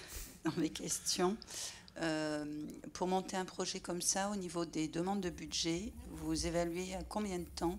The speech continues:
en fait ? Comment on s'y prend ? Est-ce qu'il faut travailler, euh, l'année d'avant ? Euh,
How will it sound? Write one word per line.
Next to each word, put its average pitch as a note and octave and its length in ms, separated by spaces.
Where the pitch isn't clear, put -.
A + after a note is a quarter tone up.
en E3 100
fait ? F3 300
Comment F#3 260
on - 20
s'y - 200
prend ? D#3 300
Est-ce - 140
qu'il - 120
faut F3 240
travailler, D#3+ 640
euh, D3+ 140
l'année E3 260
d'avant ? E3+ 800
Euh, D3 300